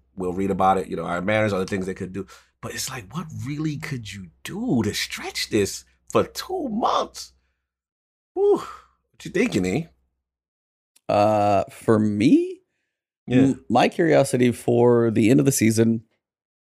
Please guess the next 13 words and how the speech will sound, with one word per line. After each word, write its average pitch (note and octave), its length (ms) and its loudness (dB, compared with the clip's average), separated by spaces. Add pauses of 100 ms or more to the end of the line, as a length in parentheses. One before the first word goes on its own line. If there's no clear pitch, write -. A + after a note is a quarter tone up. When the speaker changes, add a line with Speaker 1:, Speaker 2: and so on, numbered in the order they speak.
(260)
Speaker 2:
So - 140 -2
we C#3+ 60 4
have F3+ 180 2
four F3 220 2
planets. - 560 -2 (1120)
Speaker 1:
Mm. G2+ 180 -4
Speaker 2:
The C3 100 6
way D3 340 4
we D#3+ 180 0
handled D3+ 400 2
Exodus C3+ 420 2
first B2+ 360 4
was A2+ 500 2